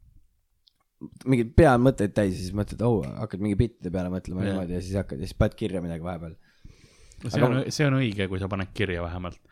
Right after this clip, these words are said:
Speaker 1: Jaa.
Speaker 2: Sest kõige hullem on see, kui, oh, ma hommikul. Ja
Speaker 1: Jaa,
Speaker 2: siis
Speaker 1: ei, see
Speaker 2: on
Speaker 1: ei tule
Speaker 2: läinud.
Speaker 1: meelde. Ma sain selle alguses hea kätte. Ja siis mul vahepeal läks asi nii hulluks, et,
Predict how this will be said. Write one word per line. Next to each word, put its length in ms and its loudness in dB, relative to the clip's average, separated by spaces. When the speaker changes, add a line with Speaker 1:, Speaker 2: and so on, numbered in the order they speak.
Speaker 1:
Jaa. 260 0
Speaker 2:
Sest 220 -4
kõige 240 2
hullem 280 2
on 80 -2
see, 80 -4
kui, 100 -6
oh, 180 0
ma 120 -2
hommikul. 540 -2
Ja 200 2
Speaker 1:
Jaa, 80 4
Speaker 2:
siis 80 4
Speaker 1:
ei, 40 0
see 80 6
Speaker 2:
on 60 6
Speaker 1:
ei 40 4
tule 80 6
Speaker 2:
läinud. 320 4
Speaker 1:
meelde. 320 -18
Ma 100 8
sain 160 8
selle 200 6
alguses 440 4
hea 140 2
kätte. 340 -2
Ja 80 2
siis 160 4
mul 160 8
vahepeal 300 10
läks 180 0
asi 180 6
nii 140 6
hulluks, 320 6
et, 140 -4